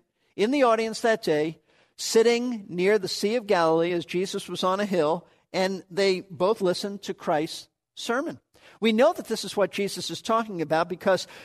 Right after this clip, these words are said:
when he said, "Everyone who hears these words of mine," these words that he's referring to is the, the sermon. He was referring to his words in the Sermon on the Mount. And after hearing his words, both men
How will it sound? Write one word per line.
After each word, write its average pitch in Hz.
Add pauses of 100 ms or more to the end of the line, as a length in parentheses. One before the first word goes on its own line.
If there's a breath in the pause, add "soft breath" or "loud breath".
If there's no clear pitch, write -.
(360 loud breath)
when 202
he 220
said, 240
"Everyone 240
who 208
hears 233 (100)
these 233 (100)
words 214
of 185
mine," 196 (360)
these 214
words 247
that 202
he's 190
referring 254
to 180
is 185 (1120)
the, 190
the 190
sermon. 294 (380)
He 202
was 214
referring 214
to 196
his 226
words 185
in 196
the 180
Sermon 180
on 190
the 202
Mount. 214 (340 loud breath)
And 220
after 190
hearing 196
his 190
words, 196
both 214
men 185